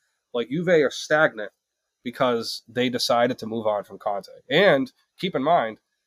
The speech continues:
that was after Conte, Ca-, uh, uh, Conte stole Pirlo from A C Milan. So that, that's, let's just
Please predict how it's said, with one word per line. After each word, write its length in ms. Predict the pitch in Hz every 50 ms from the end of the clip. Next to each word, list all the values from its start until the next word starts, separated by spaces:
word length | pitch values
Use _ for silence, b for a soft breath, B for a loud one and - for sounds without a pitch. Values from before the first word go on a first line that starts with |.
| _ -
that 140 | - 175 185
was 120 | 175 143
after 220 | 165 165 160 - 139
Conte, 460 | - - 143 131 127 127 120 117 117 _ _
Ca-, 480 | - - 156 135 - 117 113 110 110 107 - - - _ 117
uh, 20 |
uh, 200 | 113 107 104 104
Conte 400 | - - - 139 160 165 - 135
stole 460 | 113 - - - - 139 131 139 147 -
Pirlo 500 | - 151 151 175 156 123 104 98 107 -
from 120 | - 113
A 100 | 107 110
C 160 | 110 - - 104
Milan. 300 | 95 95 113 117 98 - _ _ _
So 220 | - - 117 107
that, 180 | 110 135 143 -
that's, 320 | - 170 170 170 - - - b b b b b b b b b
let's 140 | 190 202 -
just 180 | 190 170 -